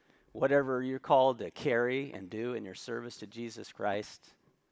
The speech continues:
seems like, as hard as it is, even if it, you're in a Belarusian prison or whatever it is,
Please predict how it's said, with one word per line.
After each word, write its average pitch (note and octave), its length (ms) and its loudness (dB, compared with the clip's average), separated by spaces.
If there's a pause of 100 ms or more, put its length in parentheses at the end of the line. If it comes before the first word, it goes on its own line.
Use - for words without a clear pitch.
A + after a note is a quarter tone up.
(880)
seems B2 680 -4
like, F#2 440 -8 (300)
as G2 120 -12
hard C#3+ 420 8
as B2 140 0
it B2+ 100 -2
is, C3 400 -6 (240)
even A#2 280 -4
if G#2+ 120 -8
it, G#2+ 80 -8 (560)
you're B2 100 0
in G#2+ 60 2
a F#2+ 80 0
Belarusian B2+ 640 4
prison B2+ 320 -4
or A#2 40 -4
whatever D3+ 340 4
it C#3+ 80 -2
is, C#3 380 -4